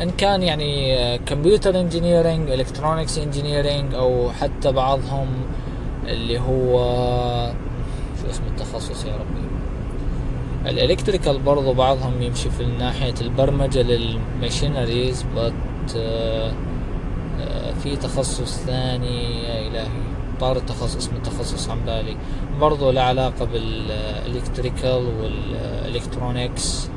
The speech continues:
والله طار ال-، عندنا واحد من الشباب كان يدرس. على العموم ما أطول عليكم، فالتكملة راح تكون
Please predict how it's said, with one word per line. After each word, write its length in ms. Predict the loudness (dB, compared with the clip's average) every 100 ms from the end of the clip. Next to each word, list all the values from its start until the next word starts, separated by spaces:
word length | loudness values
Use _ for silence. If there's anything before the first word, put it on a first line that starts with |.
| -6 -4
والله 140 | -4
طار 220 | -2 0
ال-، 540 | 0 -2 -4 -6 -6 -4
عندنا 200 | -2 0
واحد 200 | -2 -2
من 60 |
الشباب 320 | -4 0 0 0
كان 140 | -2 -4
يدرس. 320 | -4 -4 -4 -4 -4 -6 -6 -4 0
على 140 | 2 2
العموم 240 | 0 -2 -2 -4 -2 -2
ما 40 |
أطول 260 | -2 -2 -2
عليكم، 460 | 2 2 2 0 0 -2 -2 -4 -4 -4 -4 -4 -4 -2 0
فالتكملة 960 | 4 6 6 4 2 2 2 2 4
راح 220 | 4 2
تكون 600 | -2 0 0 2 2 0